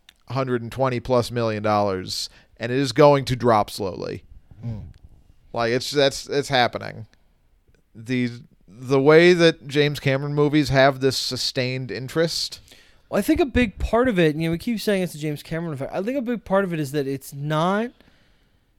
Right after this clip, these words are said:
Speaker 2: a franchise that's automatically front-loaded like comic book movies. It's a fr-, it's a franchise
Speaker 1: Uh-huh.
Speaker 2: built for the masses, and I think the runtime is just a really strong factor. And the premium, I think that combination, the premium screens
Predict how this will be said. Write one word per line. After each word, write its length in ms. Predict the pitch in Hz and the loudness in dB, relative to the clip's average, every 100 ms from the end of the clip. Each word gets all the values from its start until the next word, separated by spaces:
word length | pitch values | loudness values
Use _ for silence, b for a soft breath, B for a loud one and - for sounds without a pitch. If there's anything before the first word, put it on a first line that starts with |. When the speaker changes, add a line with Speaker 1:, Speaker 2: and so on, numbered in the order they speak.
| _ _ _ _ _ _ _ _ _ _ | _ _ _ _ _ _ _ _ _ _
Speaker 2:
a 80 | 139 | -6
franchise 840 | - 156 156 160 170 139 143 127 | -4 -2 -2 0 -2 0 -2 -4
that's 240 | 139 127 - | -8 -10 -12
automatically 680 | 127 139 139 135 127 127 127 | -6 -4 -4 -6 -8 -10 -12
front-loaded 640 | - 123 95 101 107 104 | -14 -16 -16 -16 -16 -16
like 140 | 101 104 | -16 -16
comic 260 | - 104 | -16 -18
book 140 | 95 - | -18 -20
movies. 380 | 110 104 107 127 | -18 -16 -18 -18
It's 140 | 123 | -16
a 60 | 131 | -16
fr-, 160 | - | -10
it's 160 | 143 - | -10 -10
a 40 | |
franchise 320 | 123 165 185 143 | -12 -4 0 2
Speaker 1:
Uh-huh. 180 | 117 90 | 2 -2
Speaker 2:
built 180 | 156 160 | -6 -6
for 100 | 156 | -8
the 80 | 139 | -10
masses, 340 | 131 127 127 b b b - | -10 -12 -16 b b b -12
and 100 | 131 | -8
I 60 | |
think 140 | 190 233 | -8 -8
the 80 | |
runtime 520 | 190 151 220 175 113 107 | -6 -6 -6 -8 -10 -12
is 100 | - | -16
just 140 | - | -16
a 60 | 123 | -16
really 460 | 123 131 131 143 | -14 -8 -6 -6
strong 440 | - - 123 120 123 | -8 -10 -10 -10 -10
factor. 460 | 131 170 - 87 | -8 -8 -10 -14
And 340 | 69 214 233 190 | -4 -2 0 -2
the 100 | 170 | -6
premium, 440 | - 160 160 160 156 | -8 -6 -4 -6 -4
I 80 | 190 | -2
think 200 | 233 254 b b b _ | -2 -2 b b b _
that 320 | 180 254 294 | 0 0 -2
combination, 960 | - 233 220 180 160 151 135 - 110 - b b - | -8 -2 0 0 0 -2 -2 -8 -14 -20 b b -20
the 80 | |
premium 460 | 123 185 214 240 226 | -4 0 2 2 0
screens 640 | - - 180 170 170 170 | -2 -2 0 0 -2 -4